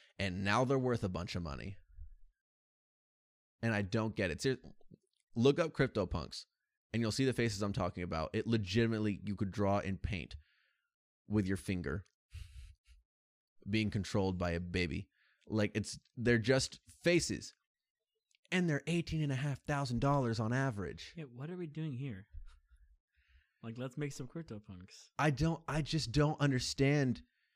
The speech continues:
Speaker 1: this whole N F T thing. Pretty much, really at all, to be honest with you. I understand that people want it because it counts as original.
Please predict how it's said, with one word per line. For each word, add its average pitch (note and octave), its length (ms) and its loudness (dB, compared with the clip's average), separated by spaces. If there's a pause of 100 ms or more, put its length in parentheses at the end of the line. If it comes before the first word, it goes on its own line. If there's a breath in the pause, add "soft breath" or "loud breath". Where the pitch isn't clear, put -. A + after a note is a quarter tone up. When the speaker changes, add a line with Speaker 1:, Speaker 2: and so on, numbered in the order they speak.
(400)
Speaker 1:
this B2 180 0
whole C3 240 2
N A#2+ 160 0
F A2+ 140 -2
T B2+ 180 -2
thing. F2+ 320 -4 (120)
Pretty G3 260 2
much, E3+ 340 -2 (220)
really D#3+ 360 4
at A2 140 2
all, F2+ 300 0 (1300)
to A#2+ 80 2
be A2 160 4
honest F#2+ 260 0
with F2 160 -4
you. D2 140 -6 (240)
I C3 160 4
understand C#3+ 480 0
that D#2 160 -2
people B2+ 560 2 (320)
want A2 340 0
it B2+ 180 -2 (160)
because G#2 380 0
it G2+ 140 -4
counts A2 380 0
as G#2+ 160 -2
original. F#2 600 -4